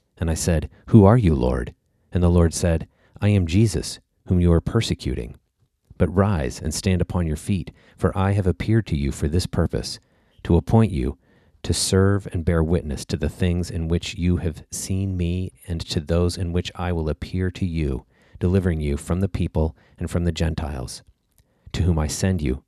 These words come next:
to open their eyes, that they may turn away from darkness to light and from the power of Satan to God,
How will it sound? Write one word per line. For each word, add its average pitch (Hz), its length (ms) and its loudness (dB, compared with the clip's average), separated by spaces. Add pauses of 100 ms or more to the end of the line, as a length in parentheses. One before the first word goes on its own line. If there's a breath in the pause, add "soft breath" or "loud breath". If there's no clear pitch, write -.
(140)
to - 120 -4
open 92 280 2
their 76 200 -4
eyes, 73 440 -4 (520 soft breath)
that 90 120 0
they 92 80 2
may 80 160 0
turn 92 400 0
away 85 340 2
from 85 200 -6
darkness 85 480 -2
to - 120 -6
light 71 400 -6 (380)
and 90 140 -2
from 85 140 -4
the 82 80 -2
power 92 340 0
of 101 100 -4
Satan 85 520 -4
to 90 100 0
God, 82 440 -6